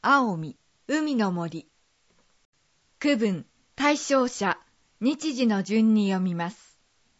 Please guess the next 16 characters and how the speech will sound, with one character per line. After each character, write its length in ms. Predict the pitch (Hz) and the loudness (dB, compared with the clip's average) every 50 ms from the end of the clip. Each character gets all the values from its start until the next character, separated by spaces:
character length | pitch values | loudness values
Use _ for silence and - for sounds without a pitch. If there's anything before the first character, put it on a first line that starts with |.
| _ _ _ _ _ _ _ _ _ _ | _ _ _ _ _ _ _ _ _ _
最 300 | - - 269 277 294 277 | -10 -4 0 0 0 0
初 180 | - - 277 | 0 -2 0
に 220 | 269 262 254 233 220 | 0 2 2 2 4
予 120 | 214 214 | 4 2
約 240 | 233 269 294 302 - | 2 0 -2 -4 -8
制 280 | - - 285 285 277 262 | -8 -2 0 0 0 0
の 160 | 254 262 254 | 0 0 0
も 120 | 254 262 | 0 0
の 200 | 262 277 269 262 | 0 0 0 0
を 60 | 240 | -2
読 140 | 202 175 165 165 | -2 -4 -6 -8
み 160 | 170 165 156 | -8 -8 -8
ま 120 | 147 156 185 | -8 -10 -12
す。 260 | - - - _ _ _ _ _ _ _ _ _ _ _ _ _ _ _ _ _ _ _ _ _ _ _ - | -14 -18 -20 _ _ _ _ _ _ _ _ _ _ _ _ _ _ _ _ _ _ _ _ _ _ _ -6
区 160 | - 302 277 | -2 0 0
分、 280 | 220 240 208 180 147 - | 2 2 0 -2 -4 -10